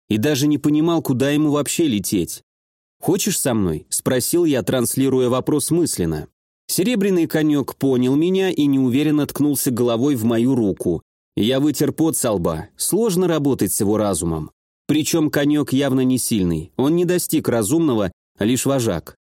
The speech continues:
Но по уровню умственного развития он круче Кондора раз в десять. "Давай за мной". Я медленно полетел вверх, конек последовал за мной. Я улавливал сомнения и опаску в его разуме,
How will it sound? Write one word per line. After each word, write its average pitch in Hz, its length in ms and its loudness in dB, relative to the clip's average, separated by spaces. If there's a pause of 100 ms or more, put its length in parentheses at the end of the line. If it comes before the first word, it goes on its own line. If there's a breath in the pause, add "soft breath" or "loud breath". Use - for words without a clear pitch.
(280)
Но 160 240 2
по 160 120 -2
уровню 165 480 2
умственного 147 520 0
развития 135 580 0
он 135 260 0
круче 139 360 0
Кондора 127 480 0
раз 123 200 0
в 107 80 -2
десять. 98 500 -2 (640)
"Давай 151 380 0
за 139 180 0
мной". 113 420 0 (140)
Я 120 200 0
медленно 131 440 0
полетел 120 480 0
вверх, 127 600 -2
конек 151 440 0
последовал 147 600 0
за 120 180 0
мной. 90 360 0 (580)
Я 131 240 0
улавливал 156 640 2
сомнения 123 640 0
и 113 140 0
опаску 151 520 0
в 143 100 2
его 143 180 2
разуме, 127 520 0